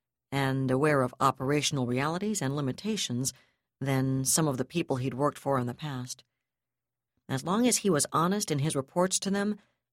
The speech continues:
they were unlikely to send him a pulsar dart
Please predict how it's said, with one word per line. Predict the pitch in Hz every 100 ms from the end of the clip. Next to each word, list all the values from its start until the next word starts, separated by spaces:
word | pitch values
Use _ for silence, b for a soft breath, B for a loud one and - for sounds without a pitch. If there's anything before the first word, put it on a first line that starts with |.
| -
they | 208 247
were | 220 -
unlikely | 185 185 208 208 170
to | 143
send | - 170 156
him | 139
a |
pulsar | 127 - 196 143
dart | 131 123 127